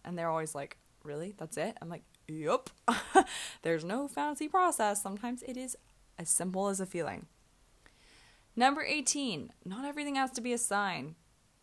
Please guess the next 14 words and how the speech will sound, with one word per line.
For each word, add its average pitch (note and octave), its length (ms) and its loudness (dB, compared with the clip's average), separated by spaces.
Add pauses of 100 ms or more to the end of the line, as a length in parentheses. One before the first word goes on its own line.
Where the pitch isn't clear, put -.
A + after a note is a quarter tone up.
(100)
You B3+ 120 -4
can E4+ 100 -2
make E4+ 240 0
anything D4 460 0
a A#3+ 40 -2
sign G3+ 280 -2
if F#3 120 -8
you F3 120 -6
wanted F3 360 2
it - 180 -8
to D#3 120 -8
be D3+ 160 -10
a - 60 -8
sign - 400 -6